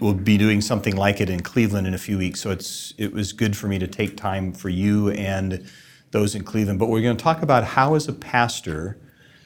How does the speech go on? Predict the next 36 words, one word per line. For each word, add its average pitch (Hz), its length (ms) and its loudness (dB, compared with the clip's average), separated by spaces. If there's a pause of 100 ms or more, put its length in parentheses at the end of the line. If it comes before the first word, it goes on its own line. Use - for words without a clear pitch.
(240)
do 104 80 0
you, 107 540 2 (840)
um, 107 300 2
missionalize 104 1300 -2 (840)
people 120 340 2
in 107 120 4
your 98 100 2
church 98 440 -2
to 107 40 -12
start 101 260 -2
making 98 300 -4
disciples 90 460 -4
in 87 60 -8
the 85 40 -4
marketplace. - 800 -10 (360)
And 95 80 -6
so 107 120 -4
we'll 98 100 2
talk 101 320 0
about 87 280 -2
that, 85 440 -6
uh, 90 160 -8
tomorrow 87 300 -6
morning 82 260 -4
as 78 140 -8
well. 82 200 -4
So, 95 380 0 (440)
hey, 131 140 6
would 110 200 2
you 131 40 -4
pray 123 200 4
with 131 200 0
me? 147 220 -6 (220)
Let's 101 140 -4
pray. 101 280 2
Lord, 117 340 4